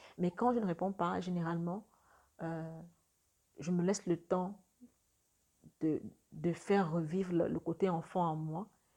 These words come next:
Et après, j'écris un message à la personne pour lui faire comprendre qu'elle m'a blessée. Mais ça, c'est, je,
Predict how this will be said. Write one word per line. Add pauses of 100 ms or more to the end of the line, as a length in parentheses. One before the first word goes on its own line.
(240)
Et
après,
j'écris
un
message
à
la
personne (600)
pour
lui
faire
comprendre
qu'elle
m'a
blessée. (840)
Mais
ça,
c'est,
je,